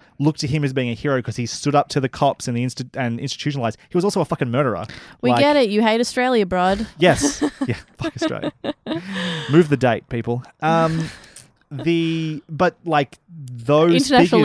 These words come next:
Speaker 2: listeners are gonna have no idea
Speaker 1: Nope. Look
Speaker 2: about
Speaker 1: it up.
Speaker 2: what Move
Speaker 1: Austra-,
Speaker 2: the Date means.
Speaker 1: look up Australia Day contr-, controversy, Invasion Day. Look it up. Anyway, the, um, moving on. That there, it's deliberately, if he is reflecting on Robin Hood,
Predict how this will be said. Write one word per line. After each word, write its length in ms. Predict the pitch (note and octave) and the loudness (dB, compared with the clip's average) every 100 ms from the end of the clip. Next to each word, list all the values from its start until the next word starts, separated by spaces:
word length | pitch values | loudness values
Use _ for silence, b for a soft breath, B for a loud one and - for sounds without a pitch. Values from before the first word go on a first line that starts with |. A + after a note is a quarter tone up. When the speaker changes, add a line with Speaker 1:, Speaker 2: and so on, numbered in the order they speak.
| G#3+ | 4
Speaker 2:
listeners 120 | G3+ G3 | 0 -2
are 40 | |
gonna 60 | F3+ | -2
have 80 | F3+ | 0
no 220 | F3 D#3+ | 0 0
idea 380 | D#3+ E3 D#3+ E3 | -2 -4 -2 2
Speaker 1:
Nope. 260 | G3+ B3+ | 2 0
Look 200 | D4+ F3+ | -2 0
Speaker 2:
about 20 | F3 | 4
Speaker 1:
it 60 | |
up. 120 | C#3+ F3+ | 2 4
Speaker 2:
what 60 | |
Move 120 | F#3+ | 2
Speaker 1:
Austra-, 160 | F#3 F3 | 4 4
Speaker 2:
the 40 | F#3+ | 4
Date 280 | E3+ D#3 | 0 0
means. 200 | F3 E3+ | -4 0
Speaker 1:
look 120 | F3+ F#3+ | 2 4
up 140 | F3 | 2
Australia 400 | E3 - D#3+ D#3 | 2 2 4 4
Day 200 | D3+ C#3+ | 4 2
contr-, 400 | - C#3+ C3+ - - | 2 -4 -4 -12 -8
controversy, 720 | C#3 B2+ C3 B2 B2+ A#2 A#2+ | -6 0 0 0 -2 -2 -2
Invasion 400 | D3+ C3 C#3 C3+ B2+ | -2 2 4 4 2
Day. 120 | A2 | 2
Look 160 | B2+ | 0
it 60 | A#2 | 0
up. 160 | G#2 - | -2 -2
Anyway, 240 | B2 G2+ - b b b b | -4 -4 -6 b b b b
the, 340 | B2 B2 C#3 C#3 | -4 2 4 6
um, 460 | C3+ C3 B2+ B2+ B2 | 4 4 2 -2 2
moving 300 | D#3 D3+ A2+ | 4 6 4
on. 200 | - A2+ _ _ _ - | -4 -12 _ _ _ -8
That 460 | D3+ B2 D3+ D3 _ _ | -6 2 2 2 _ _
there, 640 | D3 C3+ C#3+ C#3+ C#3 C#3 C#3+ _ - | -4 2 2 4 2 0 -4 _ -8
it's 140 | F#3 | -6
deliberately, 500 | - B3 A#3+ E3+ C3+ | -2 0 0 0 -2
if 80 | C3 | -2
he 220 | E3 E3 | 0 0
is 100 | D3+ | 0
reflecting 340 | C3 C3 D3+ C#3 | 0 -4 -4 -2
on 80 | C3 | 0
Robin 200 | C#3 C3+ | 0 0
Hood, 300 | F3+ D#3 | 0 0